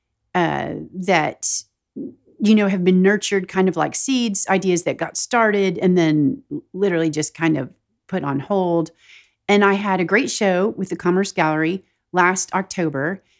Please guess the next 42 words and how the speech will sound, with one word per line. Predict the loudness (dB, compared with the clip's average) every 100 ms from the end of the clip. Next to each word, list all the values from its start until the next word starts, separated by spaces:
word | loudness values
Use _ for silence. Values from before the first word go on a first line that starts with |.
| _ _
And | 4 6 4
then | 0 0 2 0
I | 0
was | 2 2 2
able | 0 2 0
to | 0 0 2 4 4 2 0
use | 0 0 0 -2 -4 -4
some | 0 2
of | 2
these | 2 4 2 0 _ _ _ 0
more | 2 4
personal | 2 -2 2 4 4 2 -4
pieces | -4 -2 0 0 -2 -2
to, | 2 2 2 2
they've | 2 4
really | 2 0 -2 -4 _ _ _ -2
acted | -2 0 0
as | 0 0
a, | 0 0 -2 -6
as | -4
a | -4
bridge | -4 0 2 2 -2 -8 -12 -10
for | 0 2 4 2 -2 _ _ -2
this | 2 4
next | 2 0 -6
wave | -6 -2 0 2 0 0
of | -4
work | -2 -4 -2 -6 _ -6
that's | -4 -6
coming. | -2 0 0 -2 -6 -8 -20 -20 _
I, | 0 2
I | 2
like | 2 0
to | 4
think | 4 4
that | 2
I | 0
work | 0 2
in | 2
an | 2
open-ended | 2 0 4 4 4 0
series | -2 0 2 4 4 2 -4